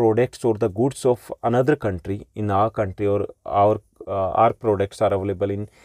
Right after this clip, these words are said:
any corner of the world at cheaper rates due to the lower cost of the transportation। और एफिशिएंट ट्रांसपोर्टेशन है, उसके कारण चीज़ें मिल रही है। पहले कहाँ जा पाते थे, अब देखिए कि हम कहीं पे जा रहे हैं, लोग भी ईजीली पहुँच रहे हैं, प्रोडक्ट भी ईजीली पहुँच रहे हैं, क्योंकि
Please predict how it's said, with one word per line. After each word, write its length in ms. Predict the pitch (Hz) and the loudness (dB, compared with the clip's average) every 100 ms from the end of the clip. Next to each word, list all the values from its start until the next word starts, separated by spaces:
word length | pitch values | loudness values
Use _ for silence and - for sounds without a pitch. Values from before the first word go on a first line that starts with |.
| _ _ | _ _
any 220 | 127 143 143 120 | 0 0 2 2
corner 220 | 107 101 | 2 0
of 100 | 98 - | -2 -2
the 60 | 95 | -4
world 240 | 90 90 95 - | -2 -4 -8 -10
at 80 | 101 - | -12 -10
cheaper 420 | - 107 - 110 | -8 -6 -4 -4
rates 480 | 104 104 110 - - _ _ - | 0 0 -2 -6 -16 _ _ -4
due 140 | 113 113 | -2 0
to 60 | |
the 180 | 110 143 - _ _ - | 2 0 -2 _ _ -10
lower 340 | 104 110 117 127 - | 0 4 4 2 0
cost 180 | 107 - | -2 -2
of 60 | 104 - | -10 -8
the 60 | 117 131 | -8 -6
transportation। 640 | 135 131 117 - 90 - 82 _ _ _ 117 | -8 -6 -8 -6 -8 -10 -14 _ _ _ -2
और 120 | 113 | 0
एफिशिएंट 560 | 110 110 151 - 139 127 | 2 0 -4 -2 -4 -2
ट्रांसपोर्टेशन 720 | 110 104 - 104 98 95 95 | -2 -2 -4 -6 -6 -8 -6
है, 60 | |
उसके 260 | 98 104 120 | -6 -6 -6
कारण 220 | 113 110 - _ _ - | -4 -6 -8 _ _ -8
चीज़ें 220 | 110 123 | 0 2
मिल 140 | 120 101 | 2 0
रही 140 | 104 | -2
है। 80 | 92 _ _ | -4 _ _
पहले 220 | 123 127 160 | -4 0 0
कहाँ 300 | 131 120 127 | 0 -2 0
जा 160 | 98 | 0
पाते 300 | 80 80 - | -2 -8 -12
थे, 100 | 92 | -6
अब 80 | 107 | -2
देखिए 300 | 120 120 131 | -2 -2 -2
कि 80 | 127 | 0
हम 120 | 117 | 0
कहीं 300 | - 110 117 | -2 -4 -2
पे 140 | 123 | -2
जा 180 | 107 104 | 0 0
रहे 140 | 101 107 | 0 0
हैं, 60 | |
लोग 260 | 104 120 110 | 0 0 0
भी 200 | 120 110 - | -4 -4 -8
ईजीली 300 | - 104 107 | -6 -4 -2
पहुँच 360 | 110 95 101 101 | -4 -4 -8 -6
रहे 120 | 101 | -6
हैं, 120 | 95 - _ _ _ _ - | -6 -10 _ _ _ _ 2
प्रोडक्ट 380 | 123 123 - | 4 4 2
भी 120 | 127 117 | 0 0
ईजीली 240 | 107 113 | 0 -2
पहुँच 320 | 110 101 98 | -2 -6 -6
रहे 100 | 107 | -6
हैं, 60 | 107 | -4
क्योंकि 320 | 151 151 165 | -4 -2 -2